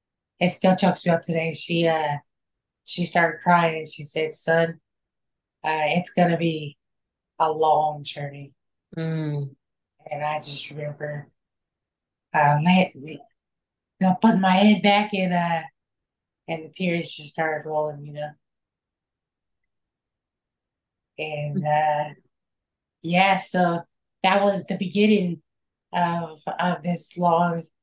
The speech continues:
Speaker 1: and, and, you know, uh,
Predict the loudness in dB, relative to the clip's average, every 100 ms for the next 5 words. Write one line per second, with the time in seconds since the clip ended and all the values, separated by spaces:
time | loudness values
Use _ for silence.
0 | _ _ _ _ _ -8 -6 -6 -10 -16
1 | _ _ _ _ _ _ -12 -10 -10 -8
2 | -8 -4 -4 -2 -4 -6